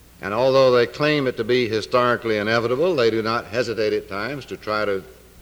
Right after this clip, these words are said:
give it a shove here and there when the opportunity prevents it, uh, presents itself. So there are these profound differences. Most of us are familiar with the sad story of the events between World War One and World War Two,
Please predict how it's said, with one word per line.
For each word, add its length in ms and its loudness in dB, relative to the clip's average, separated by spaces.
give 140 2
it 80 2
a 80 2
shove 460 2
here 200 0
and 140 -8
there 240 -4
when 160 -8
the 100 -8
opportunity 600 -6
prevents 420 -6
it, 300 -16
uh, 60 -12
presents 420 -6
itself. 400 -6
So 180 2
there 160 6
are 40 6
these 280 6
profound 500 -2
differences. 640 -4
Most 300 2
of 80 2
us 240 4
are 320 2
familiar 640 0
with 200 2
the 160 0
sad 500 0
story 520 2
of 200 0
the 160 0
events 440 -2
between 480 -6
World 220 2
War 200 2
One 220 0
and 160 -4
World 220 0
War 180 0
Two, 380 0